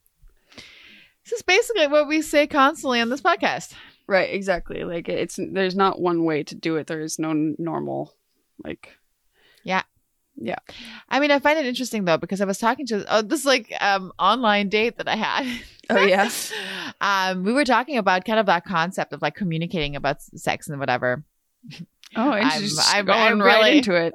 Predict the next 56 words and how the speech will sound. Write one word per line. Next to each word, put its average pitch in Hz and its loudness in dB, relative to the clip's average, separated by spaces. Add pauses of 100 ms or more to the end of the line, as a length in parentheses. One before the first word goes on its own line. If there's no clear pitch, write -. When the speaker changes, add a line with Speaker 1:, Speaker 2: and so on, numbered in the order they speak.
Speaker 1:
Yeah, 226 4
well, 185 2
Speaker 2:
I 190 4
Speaker 1:
I - 6
mean, 202 2
Speaker 2:
love 214 6
Speaker 1:
you 196 6
Speaker 2:
it. - 0
Speaker 1:
know, 233 6
with, 226 2 (240)
with 233 0
me 220 2
and 208 0
the 202 -2
podcast 190 0
and 175 -6
writing 170 4
erotica, 156 2
I 135 2
feel - -2
like 143 2
it's 143 -4
always, 135 -2
it's - -14
kind 202 -4
of 156 -2
an 131 -6
easy, 117 -6 (120)
um, - -2
Speaker 2:
Right. 156 0
Speaker 1:
start 101 -4 (260)
into 139 -14
the - -10
conversation. 175 -6
Speaker 2:
Yeah. 202 0
Speaker 1:
But, 196 4
um, 180 -2 (360)
I - 0
was 185 -2
talking 254 -2
about 202 0
that, 175 0
that 151 -4 (560)
communication 180 -2
is 165 -8
so 175 -2
important 160 -2
and 160 -4
stuff. 160 -2
And 180 -6
then 190 0
he 202 2
was 202 2
like, 214 -2
"Yeah, 226 2
but 208 -2